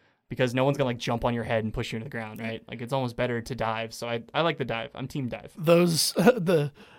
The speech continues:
Speaker 2: those were always my favorite. I was playing, when I was playing for Alabama for, for our lacrosse team as a defense, as a defenseman. Saw, saw the little, you know, see the, see the little attackman coming across, and my eyes just,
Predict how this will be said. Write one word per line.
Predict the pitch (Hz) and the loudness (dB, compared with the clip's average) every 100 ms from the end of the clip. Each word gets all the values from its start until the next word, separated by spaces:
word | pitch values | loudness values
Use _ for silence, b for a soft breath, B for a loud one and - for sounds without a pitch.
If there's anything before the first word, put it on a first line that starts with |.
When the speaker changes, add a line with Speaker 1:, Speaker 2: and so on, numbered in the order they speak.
| B | B
Speaker 2:
those | 165 170 160 | 4 4 4
were | 165 | 4
always | 160 147 | 4 4
my | 147 | 2
favorite. | 135 151 147 139 | 0 0 2 0
I | 139 | 0
was | - | -2
playing, | 156 143 143 139 185 _ _ | 0 0 0 -2 -6 _ _
when | 180 | 0
I | 147 | 0
was | 139 | 0
playing | 147 139 | -2 -2
for | 131 135 139 - _ - | -4 -6 -8 -12 _ -2
Alabama | 143 139 147 143 139 | 0 0 -2 -2 -4
for, | - 151 143 139 - | -4 -4 -2 -4 -4
for | 143 | 0
our | 139 | 2
lacrosse | 135 127 262 247 | 0 2 2 0
team | - 143 143 - - | -2 -4 -4 -4 -2
as | 147 | -2
a | 143 | -2
defense, | 139 143 143 - | -2 -2 -2 0
as | 170 156 | 0 0
a | |
defenseman. | 147 156 147 147 - B B B B | -2 -2 0 -2 -6 B B B B
Saw, | - 277 - | 2 2 4
saw | 175 | 2
the | 147 | 4
little, | 147 151 - | 4 2 2
you | 160 | 2
know, | 151 | 2
see | - 165 | 4 2
the, | 151 - - | 0 -4 -2
see | 170 | 2
the | 160 | 6
little | 160 156 143 | 6 6 4
attackman | - 143 147 143 | 2 0 0 -2
coming | 156 143 135 | -2 -2 -4
across, | 160 147 139 | -2 -2 -4
and | 147 160 | -6 2
my | 175 156 | 4 6
eyes | 151 147 | 4 0
just, | 147 | -2